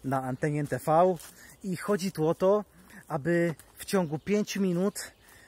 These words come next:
podzielić się taką wizją świata wymarzonego,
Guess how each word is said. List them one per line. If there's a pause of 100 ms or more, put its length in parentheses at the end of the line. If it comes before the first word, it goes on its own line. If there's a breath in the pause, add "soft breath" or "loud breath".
(240 soft breath)
podzielić
się (240 soft breath)
taką
wizją (200 loud breath)
świata (240 loud breath)
wymarzonego,